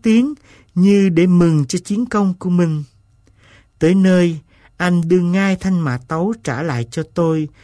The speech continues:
sau khi đã chùi sạch máu. Anh ta ra hiệu cho tôi biết cần phải chôn hai cái xác chết,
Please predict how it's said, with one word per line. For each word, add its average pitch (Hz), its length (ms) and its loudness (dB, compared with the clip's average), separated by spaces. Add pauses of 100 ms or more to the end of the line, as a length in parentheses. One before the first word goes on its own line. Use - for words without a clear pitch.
(160)
sau 175 260 -4
khi 180 420 -2 (280)
đã 135 280 -4 (100)
chùi 156 260 0
sạch 127 280 -8
máu. 151 340 -6 (1000)
Anh 175 300 -2
ta 165 320 -4
ra 170 140 -4
hiệu 135 300 0
cho 127 180 -8
tôi 160 160 -2
biết 196 320 -2 (460)
cần 147 200 2
phải 165 240 -4
chôn 196 360 2
hai 180 200 -4
cái 180 180 -6
xác 196 340 -6
chết, 254 180 -2